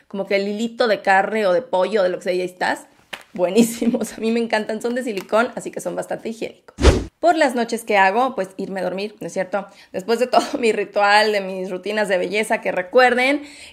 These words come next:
que por si no han visto ese video, ya se los tengo aquí arriba, cómo cuido mi piel en la noche, ya la rutina actualizada, aquí la tienen. Pero bueno, mi guarda, a ver,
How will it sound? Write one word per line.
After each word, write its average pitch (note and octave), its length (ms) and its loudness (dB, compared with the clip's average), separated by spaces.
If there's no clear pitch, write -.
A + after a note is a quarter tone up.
que G#3+ 260 6
por A3 120 -2
si A3+ 100 -2
no A#3 80 -2
han B3 60 -4
visto C4 160 -2
ese C4 120 0
video, A3 300 0
ya G#3+ 140 0
se A3+ 80 -4
los G#3 120 -8
tengo G#3 140 0
aquí G#3 100 -4
arriba, G3 360 0
cómo G#3 200 -4
cuido G#3 200 0
mi G3 140 -6
piel G3 460 0
en A3+ 340 0
la F3 160 2
noche, G3+ 500 0
ya G3 160 2
la G3 120 4
rutina F3+ 340 -4
actualizada, F3+ 600 0
aquí F3+ 200 -6
la F3 140 -2
tienen. F3+ 400 -2
Pero G#3+ 160 2
bueno, F#3 280 0
mi D4+ 360 -2
guarda, G#3 600 4
a E3+ 100 -6
ver, D#3+ 180 -6